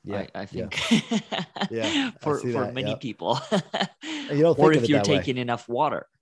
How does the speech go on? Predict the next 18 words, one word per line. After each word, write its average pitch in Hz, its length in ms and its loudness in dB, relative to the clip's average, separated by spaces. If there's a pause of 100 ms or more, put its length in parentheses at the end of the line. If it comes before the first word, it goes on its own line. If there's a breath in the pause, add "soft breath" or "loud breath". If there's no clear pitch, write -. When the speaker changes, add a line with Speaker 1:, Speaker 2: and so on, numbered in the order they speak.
(340)
Speaker 2:
you 110 60 -6
know, 107 200 -2
or 107 220 -2
if 110 160 -12
you're, 110 300 -6
there's 107 200 -6
a 107 80 -4
lack 110 300 -6
of 95 100 -12
water. 95 320 -6
Like, 98 200 -10
there's 110 180 -6
so 151 180 -6
many 143 220 -8
different 110 640 -8 (720)
things 127 460 -8
that - 200 -12
contribute 120 720 -10